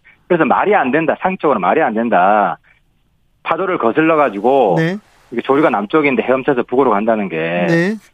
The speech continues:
Speaker 1: 그래서 그 조류가 북으로 갈 수도 있다. 여러 가지 경우의 수가 있다. 이런 식으로 해경청장이 말을 바꿨죠.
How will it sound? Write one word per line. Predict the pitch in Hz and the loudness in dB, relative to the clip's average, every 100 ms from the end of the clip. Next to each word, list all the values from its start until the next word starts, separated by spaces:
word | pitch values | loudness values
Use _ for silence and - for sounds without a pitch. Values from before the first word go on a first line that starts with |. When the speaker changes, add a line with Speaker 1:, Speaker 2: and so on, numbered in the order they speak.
| _ | _
Speaker 1:
그래서 | - 156 175 170 165 139 - _ _ _ _ | -4 -2 2 2 2 0 -8 _ _ _ _
그 | - 123 110 | -2 -2 2
조류가 | 123 165 156 | 2 2 0
북으로 | - 190 196 | 0 0 2
갈 | 143 | 0
수도 | - 135 | -2 -4
있다. | 135 117 | -2 0
여러 | 120 | 0
가지 | 139 143 | 0 -4
경우의 | - 113 143 - | -4 0 0 -2
수가 | 110 120 | -2 -2
있다. | - 110 | 0 0
이런 | 139 151 | 0 -2
식으로 | 120 104 | -2 -2
해경청장이 | 90 113 120 151 113 | -2 -4 -4 -4 -4
말을 | 80 85 120 | -4 -4 -4
바꿨죠. | - - - | -8 -12 -16